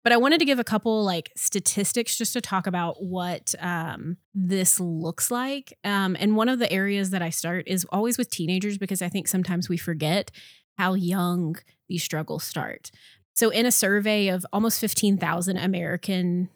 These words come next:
high school students, thirty percent of the men reported a desire to gain weight, um, for muscularity purposes. Um, and around fifty percent of American girls reported being unhappy with their bodies. Adolescents who believed they weren't thin enough or might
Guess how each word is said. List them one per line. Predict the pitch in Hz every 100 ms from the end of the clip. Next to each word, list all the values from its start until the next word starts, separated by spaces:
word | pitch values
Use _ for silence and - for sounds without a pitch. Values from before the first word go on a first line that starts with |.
| _ -
high | - 185
school | - 247
students, | - 254 247 - - -
thirty | - 226 254
percent | 262 220 208
of | 196
the | 190
men | 190 185 185 233 277 - - - -
reported | 208 - 226 226
a | 220
desire | 208 180 185 190
to | 185 175
gain | 185 180 180
weight, | 190 208 202 - - - -
um, | 180 175
for | 190
muscularity | 175 170 - 170 175 226 247
purposes. | 254 240 247 247 240 233 233 - - _ _
Um, | 202 196
and | 196 214
around | 208 202
fifty | - 226 220 240
percent | 240 214 220 208 -
of | 190
American | 185 185 190 185 185
girls | 170 180 165
reported | 185 - 175 175
being | 175 160
unhappy | 170 - 143 185
with | 107 -
their | 175
bodies. | 170 160 - - 202 - - - - _ _
Adolescents | 208 214 196 185 214 208 -
who | 202
believed | 196 185 185
they | 190
weren't | 185 -
thin | - - 196
enough | 214 214 220 - -
or | 190
might | 196 190 185